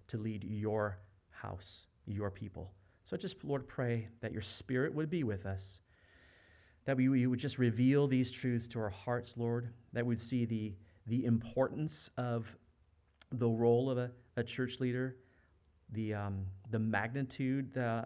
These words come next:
of responsibility that is there, but ultimately because of what the church is.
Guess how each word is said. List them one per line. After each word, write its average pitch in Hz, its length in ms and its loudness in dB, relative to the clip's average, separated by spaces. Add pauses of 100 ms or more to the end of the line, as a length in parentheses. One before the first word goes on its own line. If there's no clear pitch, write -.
of 107 300 -4
responsibility 120 1040 -4
that 113 160 -4
is 98 120 -6
there, 117 400 -2 (460)
but 123 120 4
ultimately 123 500 4
because 113 420 -4
of 101 120 -2 (160)
what 135 140 -6
the 123 60 -8
church - 340 -10
is. - 420 -10